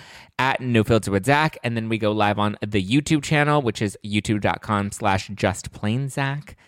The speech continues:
So there you go. Blonde ambition. You know it. Okay, let's talk about this Todd Chrisley situation. Thank you, Sarah Bahu, for the three badges. Oh my God, Sarah Bahu. I love Sarah Bahu. She sends me the sweetest voice notes in my D Ms. And Arif sends me all the tea.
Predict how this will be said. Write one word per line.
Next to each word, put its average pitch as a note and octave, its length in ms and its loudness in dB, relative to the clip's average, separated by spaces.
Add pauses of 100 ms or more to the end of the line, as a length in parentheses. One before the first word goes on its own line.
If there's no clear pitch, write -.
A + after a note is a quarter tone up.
(120)
So - 160 -18
there G2 180 -4
you G#2+ 120 -4
go. E2+ 120 -4
Blonde A2 380 0
ambition. F#2+ 560 -6
You A2 80 -10
know A2 200 -8
it. - 80 -14 (260)
Okay, D3 160 -4
let's D#3+ 240 -4
talk F#3 180 0
about E3+ 220 0
this C#3+ 180 -2
Todd C3+ 320 0
Chrisley A#2 400 -2
situation. A#2+ 720 -2 (200)
Thank F#3+ 220 -2
you, G#3+ 80 -6
Sarah G#3+ 240 2
Bahu, F#3+ 400 4
for F#3 120 -4
the F#3 120 0
three F3+ 280 0
badges. C#3 500 -2
Oh A2+ 80 -6
my A#2+ 100 -8
God, - 260 -6
Sarah - 220 -8
Bahu. - 340 -8
I B2 100 0
love - 220 -4
Sarah D3 200 -4
Bahu. D3+ 260 -2
She - 80 -8
sends C#3+ 280 -10
me D3+ 100 -6
the C#3+ 100 -6
sweetest C3+ 400 -6
voice A#2+ 300 -4
notes F#2+ 240 -10
in A2 80 -12
my A2 100 -4
D - 180 -8 (120)
Ms. - 160 -18 (400)
And B2+ 120 -2
Arif C3+ 320 -2
sends A#2+ 240 -8
me A#2+ 120 -4
all G#2 160 2
the G#2+ 100 -4
tea. - 240 -8